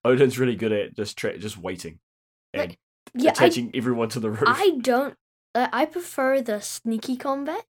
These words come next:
Speaker 2: So I just crawl around the roof, and I think at one stage, um, 'cause there was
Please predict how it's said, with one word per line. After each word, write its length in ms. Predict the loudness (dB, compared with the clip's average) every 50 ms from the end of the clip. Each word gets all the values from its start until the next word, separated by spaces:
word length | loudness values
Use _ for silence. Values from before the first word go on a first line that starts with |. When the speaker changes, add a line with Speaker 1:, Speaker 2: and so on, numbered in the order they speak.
| _ _ _ -4
Speaker 2:
So 100 | 2 6
I 100 | 6 6 6
just 160 | 6 4 2
crawl 400 | 2 -4 -8 -2 -2 0 2 2
around 260 | 4 4 4 2 2 2
the 120 | 0 -2
roof, 420 | -2 -2 0 0 0 -2 -4 -18 -20 _ _ _ _ _ _ _ _ -2
and 160 | 0 2 2 2
I 240 | 2 2 2 0 0
think 260 | -2 -2 -2 0 2
at 140 | 0 -2 0 -2
one 280 | -2 0 2 0 0 0
stage, 680 | -2 -8 -6 -4 -4 -2 -2 -2 -4 -4 -8 -14 -20 _ _ _ _ _ _ _ _ _ _ _ _ 2
um, 260 | 2 2 2 2 -4
'cause 140 | -10 -6 -2
there 100 | -2 0
was 220 | 0 -2 -4 -10